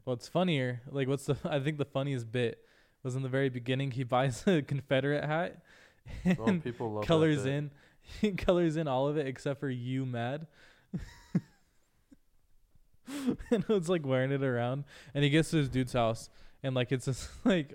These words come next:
Speaker 1: old, like, slave owner, like, type house.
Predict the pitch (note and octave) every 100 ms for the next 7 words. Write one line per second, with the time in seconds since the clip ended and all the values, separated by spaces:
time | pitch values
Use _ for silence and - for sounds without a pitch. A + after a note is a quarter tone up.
0 | - C#3+ D3 E3 - _ _ _ - _
1 | _ G#3 A#3 F#3+ C#3 C#3 B2+ A#2+ - C#3
2 | C3+ C3+ C3 C3+ A#2+ A#2 - _ _ -
3 | C3 B2 B2 B2+ C3+ -